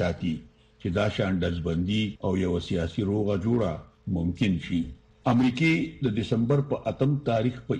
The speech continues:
ایران کې په المصطفی بین الاقوامي یونیورسټۍ هم ګوته ایښودې ده، ځکه چې المصطفی بین الاقوامي یونیورسټي خپلو یو شمیر بین الاقوامي څانګو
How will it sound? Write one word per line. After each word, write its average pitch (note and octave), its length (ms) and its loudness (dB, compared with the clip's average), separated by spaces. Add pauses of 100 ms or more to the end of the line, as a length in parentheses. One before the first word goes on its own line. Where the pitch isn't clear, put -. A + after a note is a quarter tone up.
ایران A#2+ 400 2
کې A#2+ 240 0
په - 200 -2
المصطفی A2+ 640 0 (120)
بین G2 160 0
الاقوامي F#2 580 -2
یونیورسټۍ G2 500 -2 (100)
هم G#2+ 140 0 (400)
ګوته G2+ 300 0
ایښودې E2+ 480 -2
ده، F2+ 60 0 (100)
ځکه A#2+ 180 0 (220)
چې A2 80 -2 (160)
المصطفی G#2+ 640 0 (100)
بین F2+ 220 0
الاقوامي F2+ 560 0
یونیورسټي F#2 520 0 (280)
خپلو A2+ 320 0
یو C3+ 160 6 (100)
شمیر B2 380 2
بین G2 180 0
الاقوامي F#2 520 0 (100)
څانګو B2 360 2